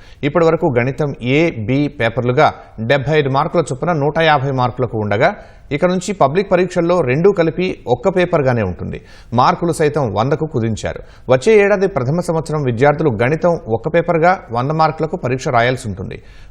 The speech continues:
భౌతిక, రసాయన శాస్త్రాలు ఇప్పటివరకు అరవై మార్కుల చొప్పున ఉండగా, ఇవి ఎనభై ఐదు మార్కులకు పెరిగాయి. మొదటి ఏడాదిలోని పదిహేను మార్కులు, రెండో ఏడాదిలోని పదిహేను మార్కులు కలిపి ముప్పై మార్కులకు ప్రాక్టికల్స్ ఉంటాయి.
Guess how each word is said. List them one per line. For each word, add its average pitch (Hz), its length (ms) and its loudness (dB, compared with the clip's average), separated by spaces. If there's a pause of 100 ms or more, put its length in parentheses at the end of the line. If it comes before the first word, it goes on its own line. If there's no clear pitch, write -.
భౌతిక, 113 360 2
రసాయన 151 420 2
శాస్త్రాలు 143 460 0
ఇప్పటివరకు 143 520 0
అరవై 139 280 2
మార్కుల 185 320 0
చొప్పున 156 280 -4
ఉండగా, 151 360 2 (240)
ఇవి 156 220 -2
ఎనభై 135 320 2
ఐదు 135 120 2
మార్కులకు 131 520 -2
పెరిగాయి. 107 320 0 (320)
మొదటి 180 320 0
ఏడాదిలోని 156 680 2 (300)
పదిహేను 185 340 4
మార్కులు, 127 460 -2 (340)
రెండో 160 440 2
ఏడాదిలోని 151 460 2
పదిహేను 160 440 0
మార్కులు 131 360 0
కలిపి 156 440 -2
ముప్పై 214 300 2
మార్కులకు 165 460 -2
ప్రాక్టికల్స్ 131 580 -4
ఉంటాయి. 92 240 -8